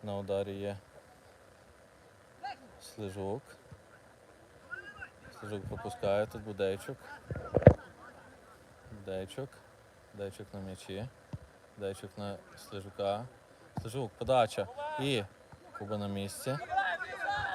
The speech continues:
Андріюк, Андріюк прокидає, за-, задалеко відпустив. Манійчук, здорово, Манійчук тут і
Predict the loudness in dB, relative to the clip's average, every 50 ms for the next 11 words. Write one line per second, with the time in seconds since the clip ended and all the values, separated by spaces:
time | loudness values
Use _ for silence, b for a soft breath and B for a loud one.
0 | -2 -4 -6 -8 -10 -10 -12 -10 -6 -4 -2 0 2 2 4 4 4 4 4 2
1 | 2 2 2 4 4 6 6 4 4 4 2 2 2 2 0 2 6 10 12 12
2 | 12 12 10 8 6 6 2 2 4 2 2 4 8 8 8 8 8 6 2 2
3 | 2 2 0 -2 -2 2 4 6 6 6 6 4 -2 -10 -10 -12 -12 -10 -6 -4
4 | -2 0 2 2 2 2 2 2 2 2 0 -8 -4 4 8 8 8 8 8 6
5 | 4 2 0 -2 0 0 0 0 0 -2 -2 0 0 0 -2 -2 -2 0 0 0